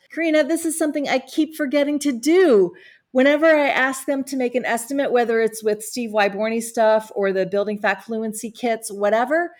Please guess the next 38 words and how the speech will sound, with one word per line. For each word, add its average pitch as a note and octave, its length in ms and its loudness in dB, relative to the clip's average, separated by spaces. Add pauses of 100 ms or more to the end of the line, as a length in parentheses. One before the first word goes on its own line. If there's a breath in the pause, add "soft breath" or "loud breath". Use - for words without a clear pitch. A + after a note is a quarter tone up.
(260 loud breath)
is A#3 240 0 (340)
use D#4 360 6
a D#4 140 4
range, B3+ 1000 2
you C4+ 140 2
know, D4 480 2
say, D4+ 340 6
"Okay, C#4+ 520 6
if A3 160 -6
you D4 180 2
chose D4+ 380 4
between C#4+ 420 -2
zero C#4 320 2
and C4+ 140 0
ten, B3+ 300 2
raise A3 260 0
your A#3 100 -4
hand. F#3 420 -2 (280 soft breath)
If A3 120 -6
you C4+ 140 0
chose C#4+ 300 2
between C#4 380 -4
eleven C4+ 380 0
and C4+ 140 0
twenty, C4 340 -2
raise G#3 280 0
your A3 100 -6
hand." G#3 180 -4
I, - 180 -2 (340 soft breath)
I C4+ 100 0
keep - 320 2
forgetting D#4 380 2
to D4 60 0
do E4+ 220 6
that. B3 240 4
I A#3+ 100 2
keep F4 380 2
writing C#4 480 4